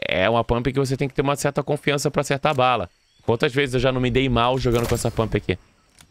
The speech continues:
Errei a bala, fiquei vendido em seguida, porque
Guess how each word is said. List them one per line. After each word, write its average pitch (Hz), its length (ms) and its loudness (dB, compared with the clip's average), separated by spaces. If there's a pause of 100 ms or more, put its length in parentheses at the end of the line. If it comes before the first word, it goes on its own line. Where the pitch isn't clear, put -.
(120)
Errei 110 240 2
a 113 60 2
bala, 127 540 2
fiquei 127 280 0
vendido 120 400 0
em 117 60 0
seguida, 110 380 -2
porque 104 420 0